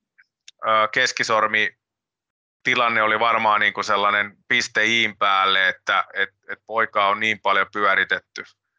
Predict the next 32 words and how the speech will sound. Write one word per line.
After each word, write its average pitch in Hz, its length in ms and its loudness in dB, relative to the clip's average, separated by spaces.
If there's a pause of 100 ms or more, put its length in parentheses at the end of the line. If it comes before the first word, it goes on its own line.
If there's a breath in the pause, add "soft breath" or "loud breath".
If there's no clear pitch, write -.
(680)
pyöritetty 107 640 0
kaikella 104 500 2
tavalla 101 760 0
pesukoneessa, 98 920 0
että 90 380 -4 (140)
et 107 180 -4
ei 110 160 2
se, 107 160 0
ei 110 120 2
hän 110 180 0
enää 101 280 0
vaan 95 220 0
pystys, - 400 -10
ei 110 180 2
jaksa, 101 400 0
ei 101 100 0
pysty, 101 440 -4
ei 95 80 0
kykene 90 480 -2
enää 85 220 0
tämmöiseen 92 540 -2
juttuun. - 500 -20 (720)
Ja 95 260 0
kyllähän 104 280 0
se 104 100 0
on 107 80 2
niinku 107 160 -6
kentällä 101 540 0
jo 98 140 2
näkynyt, 101 480 -2
että - 280 -6
to-, 123 360 0